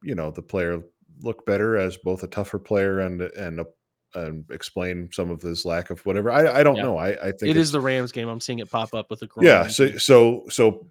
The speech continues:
Speaker 1: possibly he tweaked it and then it got, you know, worse over the course of somewhere in that trip to Denver. Maybe that's where the tear happened. But I, I
Speaker 2: Yeah.
Speaker 1: think overall, it's just a reminder that we don't know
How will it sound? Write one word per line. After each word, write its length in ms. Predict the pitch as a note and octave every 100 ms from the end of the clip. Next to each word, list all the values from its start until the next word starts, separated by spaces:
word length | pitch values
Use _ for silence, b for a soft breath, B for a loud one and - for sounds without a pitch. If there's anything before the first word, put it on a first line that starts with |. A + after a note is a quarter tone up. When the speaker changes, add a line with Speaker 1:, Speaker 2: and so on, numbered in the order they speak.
| -
Speaker 1:
possibly 420 | B2 B2 B2 B2
he 100 | A2
tweaked 360 | - C#3 C#3 C#3
it 120 | C#3
and 160 | A#2 A2+
then 340 | A2 A2 A2+ _ _ _
it 220 | A2+ G2+
got, 240 | A2 G2+ - _ _ _ _ _ _ _ _
you 120 | C3
know, 120 | G2+
worse 500 | F2+ G#2+ G#2+ - - -
over 220 | A2 G2
the 80 | F#2+
course 320 | A2 G2+ -
of 240 | F#2+ - _ -
somewhere 320 | A2+ G#2 G2+
in 80 | G2
that 160 | F#2+
trip 180 | - G#2
to 80 | G2+
Denver. 380 | G#2+ G#2+ F#2+ F#2+
Maybe 260 | F#2+ F#2
that's 340 | F2 F#2 F2+ -
where 140 | F2
the 80 | E2+
tear 260 | A#2 G2+
happened. 380 | F2+ D#2 D#2 D#2+
But 180 | F2 -
I, 100 | F2+
I 40 | F#2+ A#2+
Speaker 2:
Yeah. 40 |
Speaker 1:
think 160 | C3+ C3+
overall, 460 | C#3 B2 A#2 G#2
it's 120 | G2+
just 180 | - -
a 60 | F#2
reminder 540 | F#2 F#2+ G2 G2 F#2
that 160 | E2 E2 E2 E2
we 120 | F#2+ G2
don't 260 | G2+ G2+
know 340 | F#2+ F#2 F2